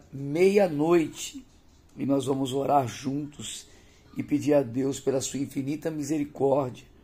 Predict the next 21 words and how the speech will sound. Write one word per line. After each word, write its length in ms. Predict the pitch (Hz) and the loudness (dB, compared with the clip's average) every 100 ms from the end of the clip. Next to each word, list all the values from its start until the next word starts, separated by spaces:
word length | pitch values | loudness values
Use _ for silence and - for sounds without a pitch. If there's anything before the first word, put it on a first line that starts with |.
| _ _ _ _ _ - | _ _ _ _ _ -12
que 120 | 127 | -6
venha 240 | 120 135 | -2 -2
nos 200 | 127 120 | -2 -6
abençoar. 800 | 131 117 135 117 - 131 131 - - - - _ _ _ _ | -6 -6 -6 -6 -8 -10 -12 -16 -20 -20 -20 _ _ _ _
Eu 120 | - 113 | -10 0
peço 280 | 143 139 | 0 2
a 40 | 143 | 0
você 320 | 135 135 143 | 0 0 -4
que 80 | - | -2
compartilhe 680 | 143 143 143 127 - 127 | -2 2 2 0 -2 -4
essa 220 | 139 - 139 | -4 0 0
oração 440 | 127 143 - 139 | 0 -4 -4 -2
agora 520 | 131 120 135 135 131 - - - - _ - - | -2 0 2 2 0 -8 -20 -20 -20 _ -16 -6
nas 240 | 143 107 | -4 0
redes 220 | 147 143 | 0 0
sociais 840 | - 127 - 127 139 139 127 - - - - - - | -4 -6 -4 -2 0 0 -2 -6 -10 -20 -20 -20 -10
e 80 | - | -8
também 420 | 143 180 139 165 | -2 -2 0 -4
no 100 | 175 | -4
seu 220 | 147 - 135 | -6 -4 -4
Instagram, 640 | 120 - 117 - 120 | -4 -6 -6 -6 -6